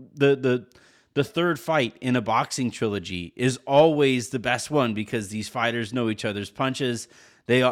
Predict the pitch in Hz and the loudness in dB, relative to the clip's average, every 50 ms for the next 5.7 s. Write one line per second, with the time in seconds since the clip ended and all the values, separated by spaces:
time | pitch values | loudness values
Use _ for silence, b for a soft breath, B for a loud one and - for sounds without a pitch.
0 | - - 127 123 123 123 123 127 135 135 131 131 127 117 - 117 110 104 95 120 | 0 0 0 2 4 4 4 4 2 2 2 2 0 -4 -4 -4 -6 -4 -2 -2
1 | 117 120 113 117 117 117 107 90 - b b b b b b b b - 113 117 | -2 -2 -2 -2 -4 -4 -4 -8 -14 b b b b b b b b -2 -2 -2
2 | 117 92 - 123 127 131 123 123 123 113 117 117 113 98 - - 123 117 127 131 | -2 -2 -2 0 0 2 0 -2 -4 -2 -2 -2 -2 -4 -8 -4 0 2 2 2
3 | 123 104 104 98 - - - 113 101 - - 120 117 107 - 120 101 104 104 98 | 2 0 0 -2 -2 -2 -2 -6 -6 -2 -2 -2 0 0 -2 -4 -2 -2 -2 -2
4 | - - - - 143 143 143 - - 135 131 135 127 - - 131 117 107 110 113 | -4 -8 -6 -2 0 0 0 0 2 2 2 2 2 0 -2 -2 0 0 0 2
5 | 120 110 104 101 95 113 120 123 117 110 104 101 92 | 2 2 2 2 -2 -6 -4 0 2 2 2 0 -2